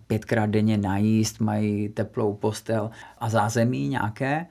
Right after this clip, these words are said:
A na tomhle oddělení musíte strávit jako část té léčby. A pokud má člověk zájem, tak se může vyšvihnout o patro výš a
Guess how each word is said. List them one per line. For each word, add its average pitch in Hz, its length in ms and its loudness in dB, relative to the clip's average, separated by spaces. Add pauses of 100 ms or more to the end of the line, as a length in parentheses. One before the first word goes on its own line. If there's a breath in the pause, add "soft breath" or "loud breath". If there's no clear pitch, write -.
(340 loud breath)
A 120 200 6
na 117 140 6
tomhle 127 320 2
oddělení 117 480 4
musíte 117 480 -2
strávit 113 600 0
jako 107 440 0 (100)
část 110 460 -2
té 113 160 -2
léčby. 113 580 0 (380 loud breath)
A 117 380 2
pokud 117 220 -2
má 117 160 2
člověk 107 400 -2
zájem, 131 600 0 (200)
tak 117 180 0
se - 120 -4
může 117 440 0 (100)
vyšvihnout 113 760 0
o 117 80 -2
patro 110 380 2
výš 120 420 -2 (200 loud breath)
a 110 440 2